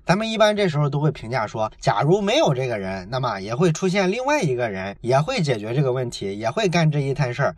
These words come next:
历史的车轮总是滚滚向前的嘛。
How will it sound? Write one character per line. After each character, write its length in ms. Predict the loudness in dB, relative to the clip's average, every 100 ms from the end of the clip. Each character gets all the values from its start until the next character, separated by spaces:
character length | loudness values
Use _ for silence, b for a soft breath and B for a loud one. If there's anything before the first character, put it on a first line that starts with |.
| -6
历 180 | -2 0
史 140 | 0
的 100 | -2
车 220 | -2 2 2
轮 280 | 2 2
总 140 | 0 -2
是 120 | -4
滚 240 | -4 -2
滚 220 | -2 -2 -4
向 220 | -4 -4
前 240 | -6 -4
的 80 | 0
嘛。 120 | 0